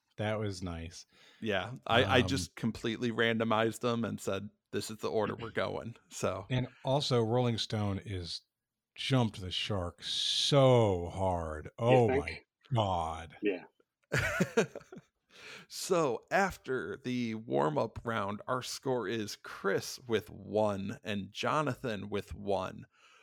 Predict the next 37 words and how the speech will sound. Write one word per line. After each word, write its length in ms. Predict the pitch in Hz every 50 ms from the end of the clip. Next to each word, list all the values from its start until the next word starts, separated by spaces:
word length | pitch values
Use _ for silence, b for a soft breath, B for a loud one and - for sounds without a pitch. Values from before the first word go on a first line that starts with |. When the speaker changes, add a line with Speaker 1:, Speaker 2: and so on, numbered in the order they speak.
| b b b
Speaker 1:
Wait, 160 | b 147 135
Speaker 2:
We're 100 | 135 151
Speaker 1:
you 60 | - -
Speaker 2:
gonna 120 | 359 285
Speaker 1:
got 60 | 113
more 120 | 160 127 113
Speaker 2:
take 80 | 104 104
Speaker 1:
than 80 | 101
one, 220 | 98 104 104 98 95
right? 220 | 98 117 156 143
Didn't 180 | 139 156 180 208
you, 80 | 220
Chris? 420 | - - 247 339 339 - - - - - _ _ _ _ _ -
Speaker 3:
I 80 | 220
did. 240 | - - 92 87 - - _ _ _ _ _ -
Speaker 1:
Yeah, 340 | 339 359 320 - 104 90
you 180 | 90 98 131 196
had 80 | 220 233
more. 200 | 180 127 120 117 -
Speaker 2:
Which 180 | 165 170 -
one 120 | 185 185 180
did 60 | 170
Speaker 1:
more 120 | 120 120 107
Speaker 2:
you 60 | 98
Speaker 1:
than 80 | 92 98
Speaker 2:
get? 60 | - 170
Speaker 1:
one. 120 | 151 120 101 - - _ _ _ _ _ -
Speaker 2:
Did 160 | 131 127 127
I 60 | 139
miss 280 | 139 143 165 175 - -
one? 280 | 214 208 208 208 208 - - _ _
Speaker 1:
He 240 | - - 127 123
got 180 | 147 131 120 117
Speaker 2:
Uh, 20 | 117 -
Speaker 1:
Bob 300 | 113 110 123 131 127 -
Dylan 380 | 139 131 120 113 113 107 104
right. 340 | 101 95 92 104 117 - -